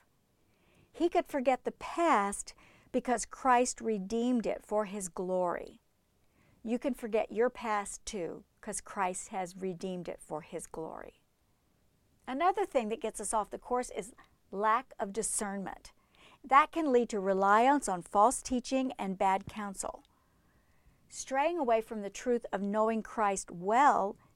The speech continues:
leaves you vulnerable to being swayed by every philosophy that comes your way. Paul's prayer in Philippians chapter one is for having discernment to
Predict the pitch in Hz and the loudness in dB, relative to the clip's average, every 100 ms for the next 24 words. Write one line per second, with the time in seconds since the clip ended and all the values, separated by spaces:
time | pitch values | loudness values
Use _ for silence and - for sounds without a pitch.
0 | _ 262 302 370 349 233 220 190 190 240 | _ -4 0 2 0 -2 -4 -4 -2 2
1 | 262 339 302 - - - - 240 202 262 | 4 2 -2 -4 -6 -6 -2 -2 0 0
2 | 233 - - - 269 247 226 202 196 - | -2 -4 -6 -4 0 0 0 -4 -8 -8
3 | - 320 339 240 202 196 202 277 - 202 | -4 -4 -2 -4 -4 -8 -6 -6 -8 -8
4 | 175 - 208 202 196 185 208 262 - - | -10 -12 -12 -10 -8 -4 -2 -2 -4 -10
5 | _ _ _ _ _ _ _ _ - 277 | _ _ _ _ _ _ _ _ 2 8
6 | 294 302 - - 320 370 269 - 208 226 | 8 6 -4 -4 2 4 4 4 -2 -6
7 | - 247 247 247 214 - 233 - 220 208 | 2 2 2 -4 -4 -4 -4 -2 -4 0
8 | 233 339 220 190 240 233 - 226 - 254 | 0 0 -2 -2 -2 -2 -2 -4 -2 0
9 | 247 240 240 233 - - 277 359 349 190 | 2 0 0 -2 -4 -2 0 0 -2 -4
10 | - - - _ - 247 | -8 -20 -20 _ -8 -6